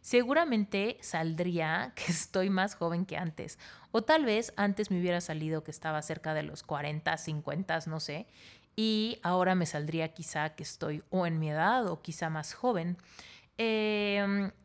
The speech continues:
pero bueno, eso no importa. El punto es mi percepción, ¿no? Cómo me siento yo.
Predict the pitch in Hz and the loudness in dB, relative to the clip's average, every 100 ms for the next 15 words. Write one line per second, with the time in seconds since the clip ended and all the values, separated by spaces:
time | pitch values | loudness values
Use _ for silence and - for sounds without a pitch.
0 | - _ _ - - 240 226 196 220 262 | -20 _ _ 0 4 6 6 4 2 2
1 | 220 180 135 - 151 _ 202 190 247 233 | 2 2 -6 -10 -16 _ -4 -2 0 2
2 | 240 220 202 190 - 160 - 156 - - | 4 4 4 0 0 -2 -2 -8 -8 -8
3 | 165 143 139 - 165 - 202 208 196 - | -6 -8 -10 -6 -6 -2 2 4 2 0
4 | - 170 170 160 165 165 - - 151 135 | -4 -2 -2 -2 -2 -2 -6 -16 -14 -14